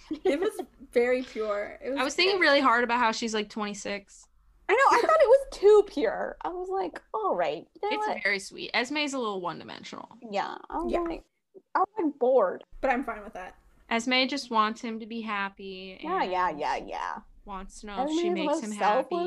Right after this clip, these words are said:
Speaker 2: happy.
Speaker 3: person to ever exist. Blah,
Speaker 2: Yeah.
Speaker 3: blah,
Speaker 2: Yep.
Speaker 3: blah, blah.
Speaker 1: I like how, so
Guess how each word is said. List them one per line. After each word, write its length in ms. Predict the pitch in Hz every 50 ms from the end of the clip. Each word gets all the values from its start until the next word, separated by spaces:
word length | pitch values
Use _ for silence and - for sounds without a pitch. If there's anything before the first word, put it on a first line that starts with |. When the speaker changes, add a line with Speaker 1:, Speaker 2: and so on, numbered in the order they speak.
| 339
Speaker 2:
happy. 100 | 185 -
Speaker 3:
person 720 | 185 269 262 277 294 - 285 254 247 240 226 226 233 240 285
to 240 | - - - - -
ever 300 | 190 196 226 320 330 330
exist. 840 | 320 285 240 - 208 202 196 190 196 196 208 208 214 226 _ _ _ _ -
Blah, 280 | 254 240 202 185 185 185
Speaker 2:
Yeah. 460 | 196 233 311 339 339 339 339 339 339 302
Speaker 3:
blah, 180 | 254 220 220
Speaker 2:
Yep. 120 | 247 262 254
Speaker 3:
blah, 200 | 254 254 208 208
blah. 320 | 208 208 185 180 196 196 - - 247 262 277 - _ 240
Speaker 1:
I 80 | 254
like 360 | 302 508 605 659 622 587 -
how, 480 | - 392 427 427 427 440 440 415 349 - -
so 140 | - - 339